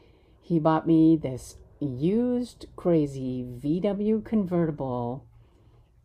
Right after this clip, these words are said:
nineteen seventy-two or something, and this was seventy-eight.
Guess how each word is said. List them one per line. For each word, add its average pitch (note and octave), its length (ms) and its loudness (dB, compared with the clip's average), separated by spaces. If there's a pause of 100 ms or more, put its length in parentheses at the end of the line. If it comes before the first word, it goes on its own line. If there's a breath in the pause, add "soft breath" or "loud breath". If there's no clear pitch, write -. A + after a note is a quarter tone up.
nineteen G3+ 1000 0
seventy-two E3+ 1400 -2
or B2 100 -4
something, A#2+ 500 -4
and C3 120 -4
this C#3+ 160 -8
was D3 160 -6
seventy-eight. C#3 960 -6